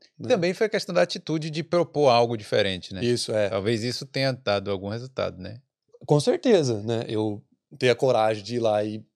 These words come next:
Speaker 1: falar assim, "Eu vou fazer isso", né? Eu tive muito trabalho. <laughs>
Speaker 2: Sim.
Speaker 1: Sozinho ali, aí, é,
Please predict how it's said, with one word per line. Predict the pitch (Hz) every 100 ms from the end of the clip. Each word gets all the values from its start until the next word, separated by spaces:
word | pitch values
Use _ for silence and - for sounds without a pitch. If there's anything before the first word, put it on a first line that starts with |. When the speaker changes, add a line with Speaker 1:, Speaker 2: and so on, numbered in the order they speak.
| _ _ 107 _
Speaker 1:
falar | 131 117
assim, | -
"Eu | 120 160
vou | 170
fazer | 151 123 117
isso", | 104 98 -
né? | 104 117 _ _ _ _ _
Eu | 123
tive | - 113
muito | 117 127
trabalho. | 160 - - - 135 113
<laughs> | - - 175 170 135 127 -
Speaker 2:
Sim. | - 92 92 _ _ _ - -
Speaker 1:
Sozinho | - 120 110 104 120 123
ali, | 110 131 185 214
aí, | 113 113 135 - -
é, | 120 120 113 113 110